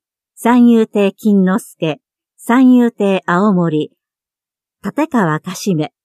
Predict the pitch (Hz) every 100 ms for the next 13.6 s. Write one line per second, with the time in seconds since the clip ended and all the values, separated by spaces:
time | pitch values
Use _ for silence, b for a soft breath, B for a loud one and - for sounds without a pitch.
0 | _ _ _ _ 190 262 262 240 185 170
1 | 143 185 220 180 165 247 240 190 170 143
2 | _ _ - 208 285 294 - 202 196 196
3 | 302 302 285 233 240 269 269 254 185 220
4 | - 175 - 151 135 127 _ _ _ _
5 | _ _ _ _ _ - 262 240 202 202
6 | 262 285 262 247 - 208 - 196 185 -
7 | _ _ _ - 240 262 247 226 208 202
8 | 196 190 233 190 170 165 b b b 143
9 | 202 294 311 285 262 262 226 226 214 185
10 | 156 143 - _ _ _ - 226 262 -
11 | 254 233 226 220 214 - 214 196 190 240
12 | - 202 175 156 - 208 233 254 - 247
13 | - 190 190 - 165 190